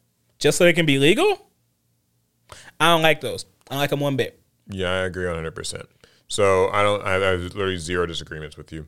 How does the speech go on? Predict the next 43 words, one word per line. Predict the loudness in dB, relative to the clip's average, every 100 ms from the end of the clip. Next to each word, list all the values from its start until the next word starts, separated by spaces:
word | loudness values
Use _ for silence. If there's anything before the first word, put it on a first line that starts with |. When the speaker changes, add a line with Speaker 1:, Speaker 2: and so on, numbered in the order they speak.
| -10
Speaker 2:
I | -8
think | -4 -4 -2
that, | -2 0 -2
um, | -6 -6 -12 -16 _ _ _ _
when | -2 -2
it | 2
comes | 0 0
to, |
like, | -6 -4
correcting | 0 0 0 -2
a | 0
little | -2
typo | -2 0 0 2 2 2 2
or | 0
kind | -2 -4
of | -4
a | -4
small | -6 -2 -2
mis-, | -2 -4 -2 -2 -4 -4 -8 -10 -8
like, | -10 -10
interpretation | -14 -10 -8 -8 -6 -6 -6 -6
of | -8
an |
effect | -8 -6 -8 -8
or |
something, | -10 -10 -8 -10 -12 _ _ _ _ _
um, | -8 -6 -6 -8 -16 _
yeah, | -4 -2
great. | 2 2 2
I | -2
think | -4 -2
those | -2 -4
should | -4
be | -2
errated. | -2 -2 -2 -4
I |
think | -6 -8 -8
that | -10 -6
they're, | -8
you | -6 -12
know, | -12 -20 _ -12
that | -12 -12
just, | -16